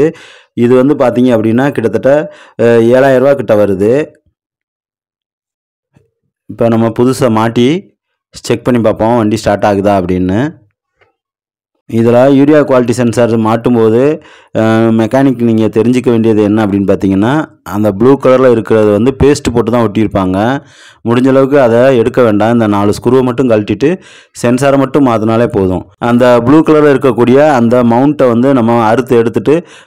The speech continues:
மாட்ட வேண்டிய அவசியம் இல்ல. சப்போஸ் நீங்க அப்படி எடுத்து மாட்டினீங்கன்னா லீக்கேஜ் இருக்கிறதுக்கு சான்ஸ் இருக்கு. என்னதான் நம்ம பேஸ்ட் போட்டு காய வச்சு இது பண்ணாலும் கொஞ்ச நாள் கழிச்சு அது வழியா,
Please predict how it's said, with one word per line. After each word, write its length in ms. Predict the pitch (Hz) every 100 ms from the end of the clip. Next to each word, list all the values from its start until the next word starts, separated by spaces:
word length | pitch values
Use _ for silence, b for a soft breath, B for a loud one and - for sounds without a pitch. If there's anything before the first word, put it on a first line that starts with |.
| -
மாட்ட 220 | 117 127
வேண்டிய 220 | 139 127 117
அவசியம் 400 | 123 127 127 107
இல்ல. 140 | 104 127 151 B B -
சப்போஸ் 400 | 113 - 147 131
நீங்க 180 | 120
அப்படி 180 | 113 107
எடுத்து 240 | 110 123 131
மாட்டினீங்கன்னா 540 | 117 110 113 107 131
லீக்கேஜ் 440 | 135 139 143 139 113
இருக்கிறதுக்கு 420 | 107 110 107 123
சான்ஸ் 360 | 120 110 123 -
இருக்கு. 320 | 101 87 113 151 156 B B
என்னதான் 400 | 107 110 131 143
நம்ம 140 | 139 127 120 113
பேஸ்ட் 300 | 127 131 127
போட்டு 200 | 113 110
காய 280 | 113 110 117
வச்சு 220 | 113 -
இது 160 | 117 113
பண்ணாலும் 500 | 113 104 104 117 180 b b b
கொஞ்ச 180 | - 113
நாள் 240 | 123 143 127
கழிச்சு 280 | 117 - 143
அது 160 | 113
வழியா, 240 | 110 117